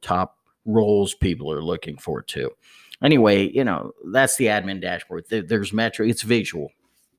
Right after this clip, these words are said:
along with other information, buttons you can click and do, kind of widgets. It allows administrators to create, modify, and cancel a course or content.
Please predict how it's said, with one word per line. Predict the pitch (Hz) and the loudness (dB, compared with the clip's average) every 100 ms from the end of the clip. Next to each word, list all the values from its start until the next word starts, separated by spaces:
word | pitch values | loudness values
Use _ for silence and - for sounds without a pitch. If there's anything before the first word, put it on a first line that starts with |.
| _ _ _ _ | _ _ _ _
along | 101 110 107 107 | 0 4 4 4
with | 104 110 | 2 4
other | 113 113 | 4 4
information, | 107 101 104 104 104 - 104 | 2 0 -2 -2 -2 -4 -6
buttons | 92 120 107 92 | 0 0 0 -4
you | 95 | -6
can | 92 92 | -6 -8
click | - 110 95 95 | -6 -4 -4 -4
and | 87 | -8
do, | - 98 98 | -6 -4 -4
kind | 92 92 | -6 -6
of | 90 | -6
widgets. | 87 92 - - - - _ _ _ _ _ _ _ _ _ _ - - - - - - | -4 -6 -8 -12 -12 -14 _ _ _ _ _ _ _ _ _ _ -20 -18 -16 -16 -6 2
It | |
allows | 165 160 202 262 226 | 4 6 6 6 4
administrators | 165 147 156 - 160 160 156 | 6 4 2 0 0 0 -4
to | - 113 | -8 -12
create, | - 120 139 165 | -4 -2 0 -2
modify, | 110 107 113 - 117 117 | -4 -2 -2 -2 -4 -4
and | 117 104 | -6 -6
cancel | 110 117 127 - 139 | -4 -4 -4 -4 -4
a | 104 | -4
course | - 107 117 - | -4 -2 -2 -4
or | 120 | -8
content. | - 135 131 127 82 65 | -6 -2 -2 -4 -8 -10